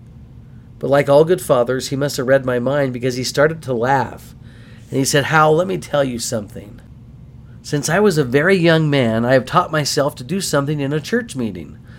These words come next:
When the speaker begins, I listen carefully and ask myself what it is he is trying to say. Then, once I think I know what he's trying to accomplish, I give my te-, myself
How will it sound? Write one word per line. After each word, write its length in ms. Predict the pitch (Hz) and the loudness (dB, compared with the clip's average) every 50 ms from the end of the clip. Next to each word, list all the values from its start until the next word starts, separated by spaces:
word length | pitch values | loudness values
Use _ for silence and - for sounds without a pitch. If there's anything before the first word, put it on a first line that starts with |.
| - - - - - - - - | -20 -20 -20 -20 -20 -14 -8 -4
When 100 | 131 135 | -2 0
the 80 | 143 | 0
speaker 380 | 131 - - 151 160 156 - 196 | 0 0 -2 -2 -2 -2 -2 0
begins, 560 | 180 226 190 151 139 123 117 120 135 151 135 | 0 0 0 2 2 2 2 0 0 -2 -2
I 120 | 131 135 | 0 0
listen 360 | 123 127 151 156 - 196 190 175 | 2 2 0 0 0 -2 -4 -4
carefully 480 | - - 180 170 170 151 - 147 139 | -2 0 2 2 2 2 2 0 -2
and 80 | 131 131 | 0 0
ask 260 | 139 170 175 - - | 0 -2 -2 -2 -4
myself 560 | 160 143 123 - 127 113 107 117 127 - - | -4 -4 -4 -4 -4 -2 -2 -2 -4 -4 -6
what 300 | 117 120 135 151 - 185 | -4 0 2 2 2 2
it 160 | 202 180 165 | -2 -4 -2
is 260 | 151 127 117 123 131 113 | 0 2 2 0 0 -2
he 120 | 131 135 | -4 -4
is 100 | 135 120 | -4 -4
trying 380 | 113 - - 120 117 123 127 123 | -6 -8 -6 -4 -4 -4 -6 -6
to 80 | 120 | -8
say. 480 | - - 202 226 202 - - - - - - - - - - - - - - - - - - | -8 -6 -6 -6 -6 -8 -10 -12 -14 -16 -20 -20 -20 -20 -20 -20 -20 -20 -20 -20 -20 -6 4
Then, 300 | 131 165 202 226 214 180 | 8 8 8 8 8 6
once 180 | 180 185 175 - | 6 6 6 6
I 100 | 180 170 | 4 4
think 220 | 143 185 175 165 | 4 4 2 4
I 100 | 156 156 | 4 4
know 280 | 143 131 131 147 190 226 | 4 6 8 10 10 10
what 160 | 220 190 160 | 10 8 6
he's 160 | 151 135 - | 4 0 -2
trying 240 | - 143 139 135 135 | 0 2 2 2 4
to 100 | 131 131 | 2 2
accomplish, 460 | 131 - 127 120 117 117 139 139 - | 0 0 0 0 0 0 -2 -4 -2
I 140 | - 135 135 | -2 -2 -2
give 340 | 123 123 147 180 180 175 185 | 0 2 2 2 2 0 0
my 160 | 196 196 190 | -2 -2 -2
te-, 360 | - - - 151 147 139 131 | -4 -6 -4 -4 -4 -4 -4
myself 760 | 127 127 135 135 - - - 135 117 110 113 117 - - - | -4 -2 -2 0 0 0 0 0 0 0 -2 -4 -6 -10 -20